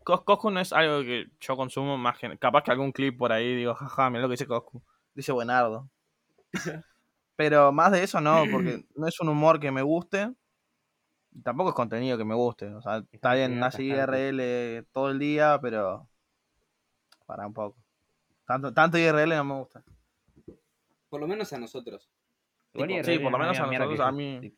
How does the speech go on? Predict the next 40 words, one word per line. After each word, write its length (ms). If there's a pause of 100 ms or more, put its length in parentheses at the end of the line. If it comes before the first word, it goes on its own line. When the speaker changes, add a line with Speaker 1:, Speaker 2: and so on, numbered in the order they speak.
Speaker 3:
Igual, 340
Speaker 2:
Yo, 60
yo 100
Speaker 3:
I 40
R 20
L, 80
Speaker 2:
me 80
Speaker 3:
¿qué 80
Speaker 2:
puedo 140
Speaker 3:
diferencia 260
hay 80
entre 160
I 140
R 320
L 160
y 40
just 300
chat-, 180
y 280
just 140 (300)
chatting? 380 (880)
Speaker 1:
No, 300
creo 160
que 80
es 40
lo 120
mismo. 280
I 120
R 280
L 280
es, 160
eh, 260
in 160
real 260
life 380
y 320
just 180
chatting 340
es 140
hablar. 320